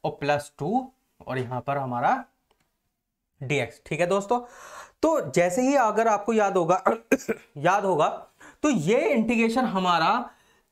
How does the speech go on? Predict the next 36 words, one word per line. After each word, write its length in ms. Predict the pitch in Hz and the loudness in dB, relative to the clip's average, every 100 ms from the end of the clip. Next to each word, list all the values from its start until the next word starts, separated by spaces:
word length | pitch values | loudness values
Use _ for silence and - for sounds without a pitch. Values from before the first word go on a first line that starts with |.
| _ - | _ -2
थ्री 220 | 190 277 | 0 2
टर्म्स 360 | 294 262 247 240 | 2 2 2 2
में 160 | 254 | 2
बन 160 | 214 165 | 2 2
गया, 260 | 156 151 - | 2 0 0
एक, 400 | 185 240 254 - | 0 2 -2 -6
दो, 380 | 143 170 202 262 | -2 0 2 0
तीन। 320 | 262 175 135 | 0 0 0
तो 180 | 165 156 | -2 -2
मैंने 240 | 160 214 | 0 0
बताया 320 | 214 208 196 | 0 0 0
था 140 | 190 247 | 2 -2
जब 280 | 247 285 190 | 0 -2 0
भी 120 | 262 | -2
इंटीग्रेशन 540 | 240 226 196 196 226 | -2 -2 0 -2 -2
इस, 220 | 208 - | -6 -8
इस 380 | - 214 226 - - | -6 -4 -4 -6 -10
वाली 340 | 170 185 214 | 0 0 0
फॉर्म 300 | 240 196 185 | -2 0 0
को, 240 | 180 240 269 | 0 0 0
अ, 120 | 262 - - - 180 156 156 - | -6 -18 -8 -2 0 0 -6 -12
ग्रहण 540 | 226 139 151 151 202 | -18 -6 -4 0 0
कर 120 | 226 202 | 0 0
लेता 320 | 185 180 185 | 0 0 0
है 100 | 220 | 2
तो 120 | 262 | 0
हम 300 | 196 226 254 | 0 -2 0
क्या 140 | 220 180 | 0 0
करते 300 | 185 160 214 | -2 0 0
हैं, 100 | 269 | 0
अलग 320 | 202 214 240 | 2 2 2
अलग 200 | 240 240 | 0 0
इंटीग्रेशन 460 | 226 240 220 220 | -4 -2 -4 -4
कर 120 | 220 151 | -2 -2
लेते 280 | 139 147 | -2 -2
हैं 140 | 262 | -2